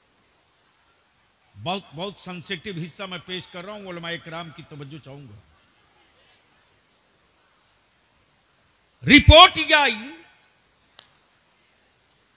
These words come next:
कि हर साल अमेरिका ने लाखों करोड़ डॉलर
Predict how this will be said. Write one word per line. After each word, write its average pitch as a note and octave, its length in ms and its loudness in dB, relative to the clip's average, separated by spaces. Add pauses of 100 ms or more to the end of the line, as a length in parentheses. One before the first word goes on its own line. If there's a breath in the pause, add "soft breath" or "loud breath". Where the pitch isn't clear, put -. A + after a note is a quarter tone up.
(220)
कि G#3+ 40 -2 (120)
हर C4+ 280 8
साल D#4+ 440 4
अमेरिका D4 560 2
ने C#4+ 140 6 (1000)
लाखों A#3 680 6 (280)
करोड़ D#4+ 460 10 (220)
डॉलर A#3+ 460 2